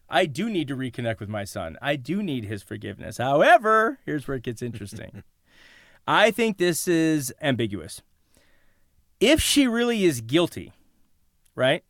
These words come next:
and she was inventing half of this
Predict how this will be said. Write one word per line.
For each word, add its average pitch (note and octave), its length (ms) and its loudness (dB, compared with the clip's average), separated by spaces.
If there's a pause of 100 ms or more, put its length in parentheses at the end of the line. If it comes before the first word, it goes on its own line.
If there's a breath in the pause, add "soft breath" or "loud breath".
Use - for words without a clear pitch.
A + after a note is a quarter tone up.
and C#3 120 2
she - 140 -4
was D3 220 -4
inventing B2 640 -4 (360)
half - 380 -2
of A2 80 -8
this - 400 -10